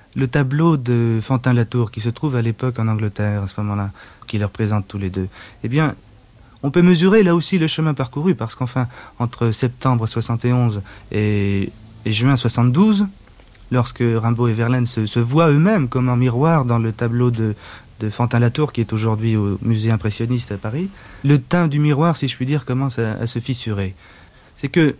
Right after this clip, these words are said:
le rapport de Verlaine et de Rimbaud, fondé d'abord sur l'admiration réciproque, était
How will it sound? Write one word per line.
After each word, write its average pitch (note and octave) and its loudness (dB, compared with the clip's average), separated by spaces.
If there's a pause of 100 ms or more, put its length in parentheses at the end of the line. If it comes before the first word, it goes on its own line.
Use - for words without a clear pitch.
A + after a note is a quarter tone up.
le C#3+ 4
rapport D3 2
de A2+ 2
Verlaine B2 2
et A#2+ 2
de A2+ 0
Rimbaud, A2+ 0
fondé A#2 -2
d'abord A2+ 0
sur A2 -4
l'admiration G#2+ 0
réciproque, A2+ -2 (2250)
était C3+ 2